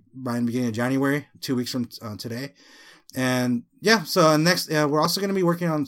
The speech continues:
bringing you some new stuff. Uh, Luis and I have been kinda brainstorming some cool stuff. We're planning to do some new original content.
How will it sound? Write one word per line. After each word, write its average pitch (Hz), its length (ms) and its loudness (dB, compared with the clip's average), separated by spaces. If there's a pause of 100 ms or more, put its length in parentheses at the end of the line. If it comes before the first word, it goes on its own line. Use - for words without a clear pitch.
bringing 160 280 0
you 151 200 -6
some 123 420 -4 (100)
new 147 220 -2
stuff. 143 400 -2 (500)
Uh, 120 460 2
Luis 143 360 2
and 139 100 0
I 135 140 2
have 131 120 0
been 120 240 0
kinda 131 220 -2
brainstorming 127 520 -2
some 123 180 -4
cool 131 180 -6
stuff. 123 280 -4
We're 120 180 -4 (100)
planning 123 300 -2
to 123 60 -2
do 123 60 0
some 117 220 -4
new 131 140 0
original 120 320 -2
content. 113 480 -6